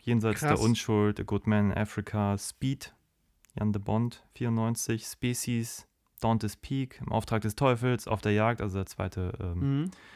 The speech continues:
Speaker 1: Lethal Weapon vier, Thirteen Days. Ja, und dann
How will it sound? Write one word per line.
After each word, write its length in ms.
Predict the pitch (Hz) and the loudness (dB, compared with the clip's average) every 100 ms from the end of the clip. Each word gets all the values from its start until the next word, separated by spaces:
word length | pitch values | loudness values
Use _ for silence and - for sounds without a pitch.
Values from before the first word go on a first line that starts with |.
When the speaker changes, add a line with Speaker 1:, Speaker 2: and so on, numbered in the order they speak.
| - - - | -20 -20 -4
Speaker 1:
Lethal 300 | - 113 120 | -2 0 2
Weapon 240 | 107 104 | 4 4
vier, 840 | 95 - 139 127 120 117 110 113 113 - - - | 0 2 4 6 6 6 6 4 2 -6 -16 -2
Thirteen 320 | 117 110 107 | 0 4 4
Days. 680 | 104 104 107 107 110 - - - _ - _ _ _ _ _ _ - | 4 4 2 0 -2 -10 -12 -20 _ -20 _ _ _ _ _ _ 0
Ja, 180 | 98 92 - | 0 0 0
und 160 | 101 101 | 0 2
dann 340 | 104 113 120 | 2 2 0